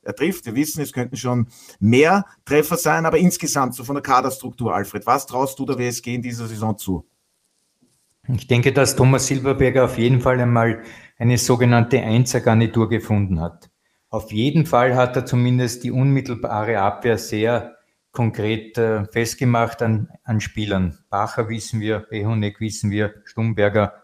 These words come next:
Speaker 2: und Kofi Schulz und natürlich dahinter Ferl Oswald. Das ist einmal die Fixierung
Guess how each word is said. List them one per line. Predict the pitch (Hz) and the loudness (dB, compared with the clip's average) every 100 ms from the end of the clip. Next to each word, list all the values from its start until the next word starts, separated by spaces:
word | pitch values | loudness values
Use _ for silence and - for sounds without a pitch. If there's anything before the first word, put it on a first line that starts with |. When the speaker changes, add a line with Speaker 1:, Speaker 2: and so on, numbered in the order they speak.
| - | -6
Speaker 2:
und | 110 101 _ | -4 -4 _
Kofi | - 104 107 | -10 -8 -8
Schulz | - 113 123 123 | -8 -6 -6 -4
und | 107 | -2
natürlich | 107 104 110 107 107 | -2 -2 -6 -6 -4
dahinter | 107 101 104 110 95 _ _ _ _ _ _ _ | -2 -2 -2 -2 -4 _ _ _ _ _ _ _
Ferl | - 107 110 | -6 -4 -2
Oswald. | 110 107 104 90 87 - _ _ _ _ _ _ _ _ - | -4 -6 -2 -2 -2 -12 _ _ _ _ _ _ _ _ 0
Das | 127 151 - | 0 0 -4
ist | - 180 | -6 -4
einmal | 147 139 135 | -2 0 -2
die | 120 143 | -4 -8
Fixierung | 143 135 - 143 127 98 | -8 -10 -4 0 2 0